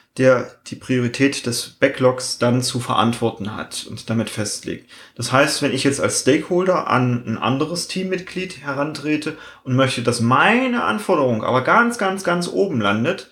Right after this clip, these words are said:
ist es nur okay, dass die anderen Teammitglieder sagen, äh, sorry, hab nicht ich zu entscheiden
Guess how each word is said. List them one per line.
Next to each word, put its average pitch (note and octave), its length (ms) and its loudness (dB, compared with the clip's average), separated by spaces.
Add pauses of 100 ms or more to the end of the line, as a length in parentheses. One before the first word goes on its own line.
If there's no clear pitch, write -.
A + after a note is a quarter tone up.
(420)
ist C#3+ 180 4
es C3 220 -2
nur C3+ 240 0
okay, B2 720 2
dass C#4+ 160 -4
die - 100 -4
anderen C3 240 0
Teammitglieder C3+ 560 2
sagen, B2 400 4 (480)
äh, B2+ 200 0 (560)
sorry, F3+ 500 2 (220)
hab C#3+ 180 -2
nicht C3+ 240 0
ich A#2+ 160 -4
zu F#3 120 -2
entscheiden G3 580 0